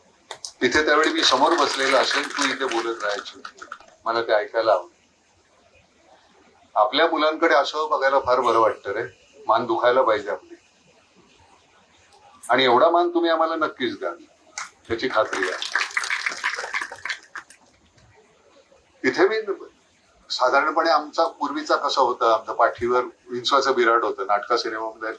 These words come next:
काम करणारे पूर्वी सुरुवातीला नाटकामध्ये. तर मग पहिले सांगलीला करायचं, मग मिरजेला करायचं, कोल्हापूर, इचलकरंजी, असं सगळं. मग तिथून बेळगाव, बेळगावमधून गोवा, असे ते सगळे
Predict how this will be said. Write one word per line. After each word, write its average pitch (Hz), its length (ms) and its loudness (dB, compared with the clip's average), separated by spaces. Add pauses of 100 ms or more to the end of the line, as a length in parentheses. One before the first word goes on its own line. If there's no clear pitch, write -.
(180)
काम - 220 2
करणारे 101 380 0 (460)
पूर्वी 110 260 6
सुरुवातीला 113 540 4
नाटकामध्ये. - 560 -2 (520)
तर 120 40 -6
मग 117 140 2
पहिले 113 280 2
सांगलीला 117 480 2
करायचं, 120 460 2 (1080)
मग 101 80 -2
मिरजेला 117 420 0
करायचं, 120 540 0 (420)
कोल्हापूर, 120 460 2 (380)
इचलकरंजी, 117 800 -2 (680)
असं 131 200 -2
सगळं. 107 280 -2
मग 117 100 -4
तिथून 117 300 -8
बेळगाव, 110 480 2 (440)
बेळगावमधून 104 500 0
गोवा, 104 360 4 (560)
असे 131 200 2
ते 165 160 -2
सगळे 139 320 0